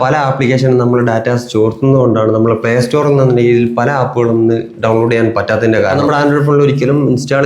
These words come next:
ചെയ്യാനോ അല്ലെങ്കിൽ ഡൗൺലോഡ് ചെയ്യാനോ പാടില്ലാത്ത ഒരു അഞ്ച് ആപ്ലിക്കേഷനെ പറ്റിയാണെന്ന് പറയാൻ പോകുന്നത്. എന്തൊക്കെയാണെന്നുള്ള ഡീറ്റെയിൽ ആയിട്ട് പറഞ്ഞുതരാം,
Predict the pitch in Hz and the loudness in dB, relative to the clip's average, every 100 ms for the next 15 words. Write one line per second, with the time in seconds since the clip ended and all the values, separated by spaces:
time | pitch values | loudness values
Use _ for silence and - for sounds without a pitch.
0 | 135 139 135 139 127 131 127 120 120 135 | 0 0 2 2 0 0 0 0 2 2
1 | 131 127 127 127 123 120 117 117 120 117 | 0 0 0 0 0 0 0 0 0 0
2 | 117 131 120 120 123 123 127 117 - 120 | 0 2 0 0 0 2 0 0 -2 0
3 | 120 117 113 117 113 117 117 - - - | 0 0 0 0 2 2 2 0 -6 -20
4 | - - 117 123 120 120 123 120 117 120 | -16 -4 -2 0 0 2 2 0 0 0
5 | 127 123 120 120 117 123 | 0 0 0 0 0 0